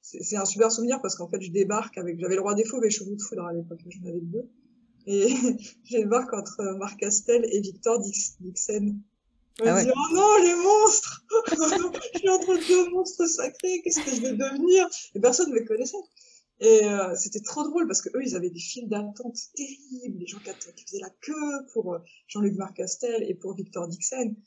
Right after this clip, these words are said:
Speaker 1: qui dédicaçaient à tour de bras. Et en fait, les lecteurs, en patientant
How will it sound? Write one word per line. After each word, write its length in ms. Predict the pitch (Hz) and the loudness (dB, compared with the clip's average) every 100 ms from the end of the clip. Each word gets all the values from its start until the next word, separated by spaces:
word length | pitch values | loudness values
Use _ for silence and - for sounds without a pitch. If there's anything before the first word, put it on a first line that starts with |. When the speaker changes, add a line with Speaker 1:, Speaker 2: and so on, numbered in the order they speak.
| _ - | _ -12
Speaker 1:
qui 80 | 170 | -4
dédicaçaient 560 | 208 175 208 - - | -4 -2 -2 0 0
à 80 | 196 | -2
tour 220 | - 254 | -6 -6
de 140 | 196 196 | -2 -2
bras. 340 | 214 294 320 | -4 -8 -6
Et 80 | 202 | -6
en 80 | 190 | -6
fait, 180 | 311 330 | -6 -6
les 80 | 196 | -4
lecteurs, 320 | 175 - 190 | -6 -8 -8
en 100 | 170 | -8
patientant 680 | 180 - - 185 247 254 | -4 -4 -4 -6 -10 -10